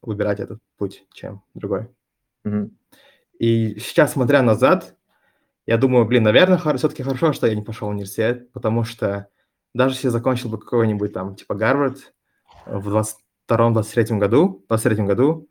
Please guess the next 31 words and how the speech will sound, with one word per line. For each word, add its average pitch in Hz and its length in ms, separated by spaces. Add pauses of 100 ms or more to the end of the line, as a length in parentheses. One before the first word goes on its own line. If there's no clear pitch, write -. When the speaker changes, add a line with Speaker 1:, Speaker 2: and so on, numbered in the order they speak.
(500)
Speaker 1:
вот 101 140
сейчас, 107 320
да, 107 120
получается, 110 440
летом 101 460
этого 95 220
года, 101 380 (680)
Speaker 2:
Мгм. 107 80 (100)
Speaker 1:
скорее 147 280
всего, 135 440
типа, 113 260
тяжело 123 360
было 123 200
бы 113 120
найти 107 280
работу 143 800
из-за 107 180
того, 107 220
что - 100
сейчас, 98 220
типа, - 220
кризис, 127 960
сюда-сюда, 117 800 (280)
Speaker 2:
Мгм. 101 260
Speaker 1:
фанги, 104 500 (200)
как 101 160
бы, 104 80
в - 200
бигтеках, 120 600
а, 113 540
фризы, 120 760